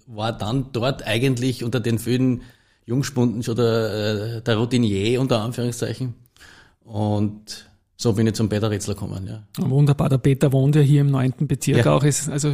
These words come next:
Speaker 2: man sieht sich immer wieder, liebe Grüße an ihn an der Stelle und ich muss jetzt sagen, ich hab damals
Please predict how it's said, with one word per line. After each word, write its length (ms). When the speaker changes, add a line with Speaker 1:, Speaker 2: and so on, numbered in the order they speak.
Speaker 2:
man 220
sieht 260
sich 140
immer 180
wieder, 160
liebe 220
Grüße 340
an 60
ihn 160
an 80
der 180
Stelle 280
und 100
ich 120
muss 120
jetzt 180
sagen, 160
ich 180
hab 160
damals 460